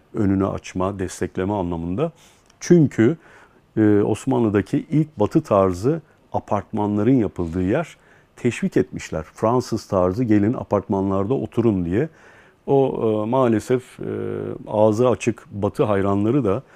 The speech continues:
o güzelim, e, cumbalı evlerini, o güzelim mahalleleri terk edip üst üste istiflendikleri o batı tarzı evlere gelmişler. O mekanlar gerçekten o ruh halini bize çok güzel anlatıyor.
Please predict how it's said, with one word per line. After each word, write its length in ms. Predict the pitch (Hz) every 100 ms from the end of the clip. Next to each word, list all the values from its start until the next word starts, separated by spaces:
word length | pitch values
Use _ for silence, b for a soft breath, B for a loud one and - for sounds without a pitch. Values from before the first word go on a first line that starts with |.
| b b
o 140 | 117 113
güzelim, 480 | 110 113 120 135 - b b b b _ -
e, 160 | 101 98
cumbalı 420 | 120 131 113 104
evlerini, 460 | 98 90 92 90 101
o 140 | 113
güzelim 340 | 101 101 117 131
mahalleleri 540 | 101 98 92 92 82
terk 300 | - 123 -
edip 180 | 95 139 b b b b
üst 280 | 160 139 -
üste 260 | 101 - 101
istiflendikleri 960 | - - - 104 95 92 - 98 120 151 _ _ _ _ -
o 140 | 107
batı 220 | 117 127
tarzı 360 | - 92 92 127
evlere 400 | 101 95 101 101
gelmişler. 640 | 92 85 82 - 151 - b b b b _
O 80 | 208
mekanlar 560 | 196 160 190 196 233 202
gerçekten 760 | 160 220 - 123 - 226 262 - _ _ _ _ -
o 200 | 202 151
ruh 200 | 170 202
halini 480 | - 131 131 139 131
bize 160 | 131
çok 260 | 147 170 -
güzel 240 | 95 90
anlatıyor. 460 | 82 80 78 -